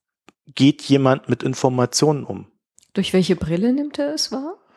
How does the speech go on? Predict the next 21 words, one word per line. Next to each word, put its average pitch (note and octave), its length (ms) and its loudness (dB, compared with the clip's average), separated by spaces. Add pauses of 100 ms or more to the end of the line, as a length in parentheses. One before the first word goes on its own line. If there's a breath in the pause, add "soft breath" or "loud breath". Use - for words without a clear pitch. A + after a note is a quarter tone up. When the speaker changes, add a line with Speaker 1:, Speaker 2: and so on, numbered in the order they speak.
(140 loud breath)
Speaker 2:
Oder? G3+ 120 -8
Speaker 1:
Naja, G3+ 240 6
unser E3 300 4
Gespräch D3+ 340 0
zum B2+ 140 -2
Beispiel A#2+ 360 2
ist A2+ 100 0
ja A2+ 60 4
Speaker 2:
Mhm. A2 80 4
Speaker 1:
jetzt G#2 100 0
zustande A2 440 0
gekommen, D#3 440 -2
dass, B2 280 -2
äh, - 40 -4
wir A2+ 1300 2
uns C#3 220 -2
irgendwann C3 400 0
mal C3 120 -4
auf B2 180 0
Twitter C3 640 2
so, A2+ 960 0